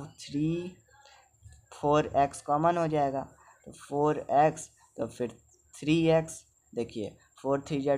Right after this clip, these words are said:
ट्वेल्व और एक्स, एक्स, एक्स स्क्वायर, तो ट्वेल्व एक्स स्क्वायर, फ़ोर एक्स, फिर माइनस वन, फ़ोर एक्स वन जा फ़ोर एक्स, तो फ़ोर एक्स हो जाएगा।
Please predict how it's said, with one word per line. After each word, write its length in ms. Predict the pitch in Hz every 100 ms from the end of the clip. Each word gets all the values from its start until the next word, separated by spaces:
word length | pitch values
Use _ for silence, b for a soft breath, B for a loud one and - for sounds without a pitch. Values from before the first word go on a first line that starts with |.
| 139
ट्वेल्व 460 | 147 151 165 127 - - _ _
और 160 | 117 117
एक्स, 280 | 120 120 -
एक्स, 240 | 131 156 -
एक्स 260 | 147 151 160
स्क्वायर, 320 | - 139 123
तो 100 | - -
ट्वेल्व 300 | 143 156 151
एक्स 220 | 151 147
स्क्वायर, 320 | 139 139 127 -
फ़ोर 300 | 135 139 -
एक्स, 300 | 135 131 - -
फिर 100 | 120
माइनस 440 | 120 123 147 160 151
वन, 200 | 147 143 B B B B _ -
फ़ोर 240 | 131 135 -
एक्स 300 | 113 123 -
वन 180 | 131 123
जा 100 | 123
फ़ोर 280 | - 151 151
एक्स, 200 | 147 143
तो 100 | -
फ़ोर 300 | - 131 151
एक्स 240 | 147 139 143
हो 80 | 127
जाएगा। 320 | 123 117